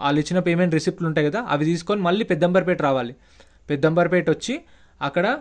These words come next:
మళ్ళీ హండ్రెడ్ రూపీస్ బాండ్ పేపర్ కూడా తెచ్చుకోవాలి మనమే. అంటే వాళ్ళు సేల్ చేస్తున్నట్టు, మనం కొంటున్నట్టు ఒక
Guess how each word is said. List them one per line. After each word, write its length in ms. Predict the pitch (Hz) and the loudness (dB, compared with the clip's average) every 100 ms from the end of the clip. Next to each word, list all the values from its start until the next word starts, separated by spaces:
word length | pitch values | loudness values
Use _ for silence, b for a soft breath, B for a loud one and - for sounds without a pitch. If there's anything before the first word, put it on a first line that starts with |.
| 156 | -4
మళ్ళీ 260 | 156 180 | 0 0
హండ్రెడ్ 260 | 170 170 185 | 2 2 2
రూపీస్ 260 | 196 202 151 | 2 0 2
బాండ్ 280 | 156 165 | 0 2
పేపర్ 240 | 175 170 165 | 0 0 0
కూడా 140 | 180 | 0
తెచ్చుకోవాలి 360 | 185 - 147 135 | -2 -2 -2 -2
మనమే. 320 | 135 139 131 - 139 | -4 -4 -8 -12 -10
అంటే 180 | 147 190 | -4 0
వాళ్ళు 420 | 170 165 165 165 - - | 0 0 -2 -6 -18 -14
సేల్ 340 | - 156 165 | -2 0 2
చేస్తున్నట్టు, 480 | 170 165 160 151 156 | 0 -2 -4 -4 -4
మనం 240 | 147 151 | -4 -4
కొంటున్నట్టు 540 | 151 147 147 151 143 | -4 -4 -4 -4 -4
ఒక 120 | 190 | -4